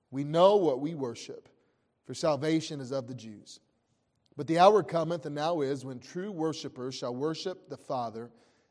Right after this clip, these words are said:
in spirit and in truth, for the Father seeketh such to worship him. God is a spirit, and they that worship him must worship him in spirit and in truth.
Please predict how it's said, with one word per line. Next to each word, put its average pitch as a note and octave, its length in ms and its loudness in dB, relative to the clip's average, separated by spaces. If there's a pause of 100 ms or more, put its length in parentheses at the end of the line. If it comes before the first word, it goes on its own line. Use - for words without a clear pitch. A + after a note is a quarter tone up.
in G#2+ 140 -16
spirit F#3 500 2
and D#3 240 -4
in C#3 100 -10
truth, C3 480 -6
for C3+ 120 -10
the B2 80 -10
Father E3 440 -2
seeketh D#3 460 -10
such - 460 -10
to B2+ 80 -12
worship A#2 440 -12
him. A2 180 -14 (1040)
God E3 400 6
is D3+ 140 -6
a C#3 80 -10
spirit, B2+ 640 -10 (680)
and G2 120 -18
they C#3 140 -6
that C3 180 -2
worship D#3 480 -4
him B2 300 -10
must A#2+ 220 -14
worship D3+ 440 -6
him A2 340 -12 (640)
in G2+ 120 -18
spirit D3 580 -4 (680)
and A2+ 260 -14
in A2+ 100 -16
truth. - 440 -20